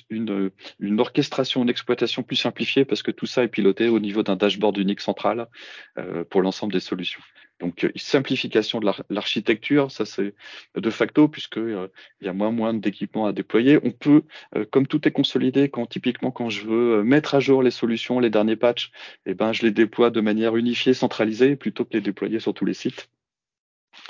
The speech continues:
Donc, euh, de là, euh, simplification, simplification de l'exploitation et donc valeur ajoutée pour l'entreprise. On a une augmentation des performances,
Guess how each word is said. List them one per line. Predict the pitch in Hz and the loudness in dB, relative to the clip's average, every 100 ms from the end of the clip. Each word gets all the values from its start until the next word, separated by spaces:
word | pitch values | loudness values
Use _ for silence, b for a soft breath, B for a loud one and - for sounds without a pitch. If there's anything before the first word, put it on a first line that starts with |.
| B - | B -2
Donc, | 117 113 - | 0 2 2
euh, | 92 | 4
de | 107 | 6
là, | 104 127 131 B B B _ | 6 6 2 B B B _
euh, | 101 95 | -8 -6
simplification, | 90 107 - 104 92 95 90 - 117 113 | -4 -6 -4 -6 -2 -2 -2 -6 -6 -6
simplification | 101 101 - - 95 95 | -4 -6 -6 -6 -6 -4
de | 107 | -4
l'exploitation | 92 - - 98 - 117 | -6 -6 -2 0 0 0
et | |
donc | 98 110 | 0 0
valeur | 110 104 | 2 2
ajoutée | 104 - - 107 | 2 -4 -6 -2
pour | 95 | -2
l'entreprise. | 92 - 95 - 117 - B B B | -2 -4 -6 -6 -12 -14 B B B
On | - 110 | -2 4
a | 123 | 4
une | 127 | 4
augmentation | 156 151 165 156 - 147 | 2 2 2 2 2 0
des | 135 | 2
performances, | 135 - 123 139 180 - | 0 0 0 0 -4 -10